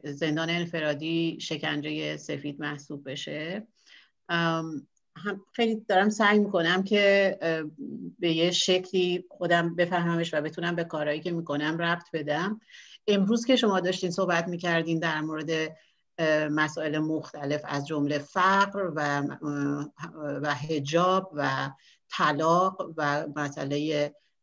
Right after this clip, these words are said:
اه، سوختبری و کولبری همراه با زندان انفرادی،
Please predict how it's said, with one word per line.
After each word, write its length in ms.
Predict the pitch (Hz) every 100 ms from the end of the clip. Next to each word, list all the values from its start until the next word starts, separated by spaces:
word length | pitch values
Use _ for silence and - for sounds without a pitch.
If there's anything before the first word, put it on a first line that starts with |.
| -
اه، 480 | 156 147 143 139 139
سوختبری 640 | - 160 147 - 143 147
و 60 | 147
کولبری 800 | 147 156 147 147 143 170 214 220 - _ _ _ _
همراه 540 | 165 175 170 196 214 208
با 400 | 160 143 143 -
زندان 400 | 156 156 151 147
انفرادی، 840 | 151 147 156 151 147 156 196 214